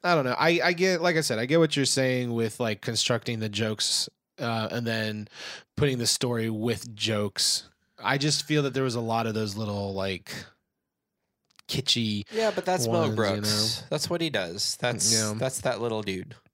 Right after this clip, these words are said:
Speaker 2: that
Speaker 1: Yeah.
Speaker 2: little guy.
Speaker 1: Eh.
Speaker 2: Um,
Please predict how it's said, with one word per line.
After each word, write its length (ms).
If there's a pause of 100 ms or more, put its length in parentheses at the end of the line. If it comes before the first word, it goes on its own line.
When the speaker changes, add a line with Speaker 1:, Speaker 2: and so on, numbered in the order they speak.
(300)
Speaker 2:
that 160
Speaker 1:
Yeah. 80
Speaker 2:
little 480
guy. 380 (380)
Speaker 1:
Eh. 200 (200)
Speaker 2:
Um, 520